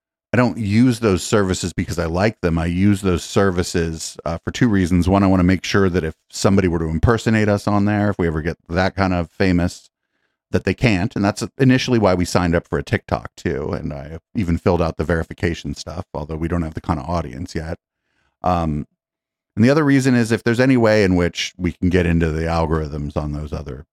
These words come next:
things, just through happenstance and have people see an opposing view, that might be good. But TikTok actually does, you know, people are like, "Oh, ban TikTok, ban TikTok." They do a, I think they do a pretty good job of content moderation.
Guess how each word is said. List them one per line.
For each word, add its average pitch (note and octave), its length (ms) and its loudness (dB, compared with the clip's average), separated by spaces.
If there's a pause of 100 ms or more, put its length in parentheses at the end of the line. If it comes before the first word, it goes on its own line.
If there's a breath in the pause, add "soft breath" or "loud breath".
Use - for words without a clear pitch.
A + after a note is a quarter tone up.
(140)
things, - 320 -12 (400)
just - 140 -20 (180)
through D2+ 120 -6
happenstance C#2+ 960 -8
and - 160 -20 (200)
have - 160 -4
people - 240 -8
see F2 180 -6
an D#2 60 -6
opposing D#2 440 -4
view, D#2 180 -8
that C#2+ 220 -18
might D2 200 -20
be D#2+ 80 -20
good. D#2 240 -12 (420)
But - 100 -2
TikTok A3 380 0
actually E3 280 -2
does, C#3+ 280 2
you D3 60 2
know, G#2 100 2
people C#3 320 0
are B2+ 60 2
like, B2 160 0
"Oh, B2+ 80 4
ban B2 240 2
TikTok, A#2 440 -4
ban A2+ 220 0
TikTok." - 420 -4
They A2+ 120 2
do C#3 180 2
a, C#2 100 -4 (160)
I - 60 -4
think - 220 -6
they - 80 0
do E2 140 0
a - 40 -6
pretty - 280 -4
good F#2+ 180 -2
job F2+ 340 -4
of - 120 -10
content - 440 -4
moderation. - 720 -14